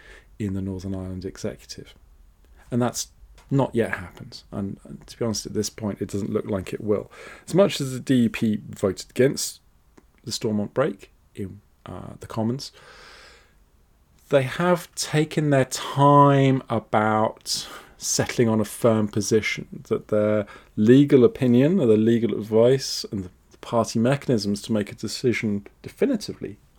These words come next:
on the framework has been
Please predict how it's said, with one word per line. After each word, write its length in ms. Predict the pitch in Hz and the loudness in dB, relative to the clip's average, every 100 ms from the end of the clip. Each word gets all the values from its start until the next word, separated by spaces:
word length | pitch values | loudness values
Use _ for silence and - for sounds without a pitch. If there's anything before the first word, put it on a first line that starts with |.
| _ | _
on 140 | 101 98 | -8 -8
the 60 | |
framework 640 | - 104 98 101 107 - - - - - - | -6 -6 -4 -4 -6 -10 -20 -20 -20 -20 -16
has 240 | - 117 - | -6 -4 0
been 540 | - 101 101 98 101 | 2 2 2 -2 -4